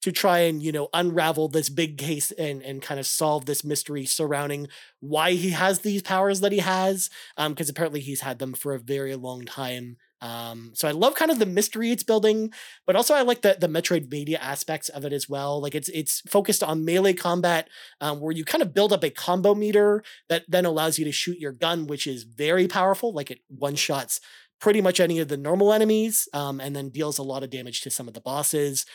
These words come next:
Um, and you get different powers along the way and stuff as you would in kind of any Metroidvania. Um, so it's a game that I was actually looking forward to a lot when we fir-, saw it first last summer at the Xbox showcase. And, uh,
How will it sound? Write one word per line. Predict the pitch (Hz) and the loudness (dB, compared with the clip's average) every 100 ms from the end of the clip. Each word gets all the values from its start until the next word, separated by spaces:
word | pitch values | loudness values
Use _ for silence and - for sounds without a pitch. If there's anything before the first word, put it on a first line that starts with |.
| - - | -20 -10
Um, | 143 | -8
and | 139 | -8
you | 139 | -4
get | 165 | -4
different | 156 156 131 | -4 -6 -4
powers | 151 147 156 | -4 -2 0
along | 156 156 156 | 0 -2 -2
the | 151 | -2
way | 151 147 | -2 -4
and | 143 | -4
stuff | - 151 | -4 -4
as | 143 143 | -4 -6
you | 160 | -4
would | 156 151 | -2 -2
in | 147 143 | -4 -8
kind | 139 143 | -8 -8
of | 123 | -8
any | 131 143 147 | -8 -6 -6
Metroidvania. | 147 143 151 143 139 139 143 143 143 - - - - | -6 -6 -4 -4 -6 -6 -6 -6 -8 -12 -20 -20 -8
Um, | 147 139 123 | -6 -6 -6
so | - 156 | -4 -2
it's | 151 | 0
a | 262 | 2
game | 320 311 | 2 2
that | 285 | 2
I | |
was | 254 | 2
actually | 247 269 254 | 2 0 0
looking | 262 240 | 0 0
forward | 208 214 | 2 0
to | 202 190 | 4 2
a | |
lot | 165 170 | 2 -2
when | 156 | -6
we | |
fir-, | 143 175 - | -2 -2 -2
saw | - 165 | 0 -2
it | - - | -2 0
first | 175 175 - | 2 2 -2
last | 147 185 | 0 2
summer | - 190 196 190 - - _ - | 2 4 2 -2 -18 -20 _ -6
at | |
the | 143 | 0
Xbox | 185 - 233 | 0 2 2
showcase. | - 220 220 233 - | 4 2 2 0 0
And, | 156 160 160 | -2 -2 0
uh, | 165 165 | 0 0